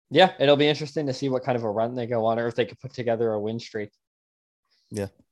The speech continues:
Speaker 1: So to close us out here, 'cause we must be getting towards an hour, uh, this is what I'm gonna call the tweet of the week. I know it was last week, but we didn't get the chance to record last week. But this tweet was so good, I just feel that it really deserves to be read.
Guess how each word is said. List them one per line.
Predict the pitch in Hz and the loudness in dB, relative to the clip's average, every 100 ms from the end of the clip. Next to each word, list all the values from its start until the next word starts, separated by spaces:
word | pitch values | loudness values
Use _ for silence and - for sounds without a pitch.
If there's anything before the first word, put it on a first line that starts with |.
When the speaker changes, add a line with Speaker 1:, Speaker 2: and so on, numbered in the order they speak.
| _ - | _ 0
Speaker 1:
So | 185 | 4
to | 170 | 4
close | 185 220 190 | 6 6 6
us | 175 | 2
out | 175 180 | 2 2
here, | 143 123 147 | 2 0 0
'cause | 131 110 - - | -4 -8 -10 -10
we | 139 | -4
must | 143 135 | -4 -4
be | 113 | -8
getting | 107 127 123 | -4 -6 -6
towards | 107 104 | -8 -8
an | 101 | -8
hour, | 104 110 80 107 _ _ _ _ _ _ _ _ _ | -8 -8 -10 -14 _ _ _ _ _ _ _ _ _
uh, | 131 135 127 147 | 4 6 4 2
this | 156 | 0
is | 180 165 | 2 2
what | 147 151 | 2 2
I'm | 151 | 2
gonna | 151 151 | 0 -2
call | 156 135 127 120 | 4 6 6 2
the | 123 | -2
tweet | 196 190 | 2 4
of | |
the | 165 | 4
week. | 147 170 190 - 135 | 2 0 -4 -10 -2
I | |
know | 151 | 0
it | 160 | 0
was | 143 | -2
last | 135 135 147 - | -2 0 0 -4
week, | 131 147 - | -6 -6 -4
but | 120 120 | -4 0
we | 135 | 2
didn't | 131 131 | 2 2
get | 135 123 - | 2 0 0
the | |
chance | 117 143 120 - | -6 -4 -4 -8
to | 113 | -10
record | 110 127 123 | -4 0 2
last | 120 113 - | 0 -2 -2
week. | 120 131 - _ _ - | -4 -4 -8 _ _ -4
But | 120 | 0
this | 160 - | 0 0
tweet | - 180 170 | 4 4 4
was | 139 | 0
so | - 160 156 | 4 6 6
good, | 156 131 104 | 6 4 2
I | 104 117 | 0 -2
just | 127 127 | -2 -6
feel | - 135 120 113 | -2 0 0 0
that | - 110 117 _ _ - | -2 -4 -6 _ _ -2
it | 123 | 0
really | 151 151 156 | 4 6 6
deserves | 143 139 143 135 - | 4 4 2 2 -2
to | 143 | -4
be | 131 | -2
read. | 127 120 107 | 0 0 0